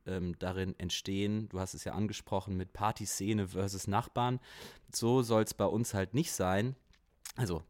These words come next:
das soll natürlich auch Konfliktprävention haben und hat diesen Charakter, auch diese Konzepte. Also dieses ganze Konzept ist quasi nicht nur eine einzige Stelle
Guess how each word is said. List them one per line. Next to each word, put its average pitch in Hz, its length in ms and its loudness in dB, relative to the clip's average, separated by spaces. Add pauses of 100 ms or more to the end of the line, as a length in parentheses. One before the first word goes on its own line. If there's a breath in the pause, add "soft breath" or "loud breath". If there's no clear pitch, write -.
das 92 160 -2
soll 107 140 4
natürlich 92 520 -2
auch 123 180 4
Konfliktprävention 101 1160 -4
haben 113 500 -2
und - 320 -6
hat - 220 -6
diesen 117 180 -4
Charakter, 107 460 -4
auch 113 100 -2
diese 107 220 -8
Konzepte. 120 600 -4 (560 loud breath)
Also 90 200 -8
dieses 95 200 -6
ganze 127 300 0
Konzept - 560 -2
ist - 260 -2
quasi 113 440 4
nicht 135 260 0
nur 123 260 -2
eine 101 380 0
einzige 113 400 0
Stelle 180 640 4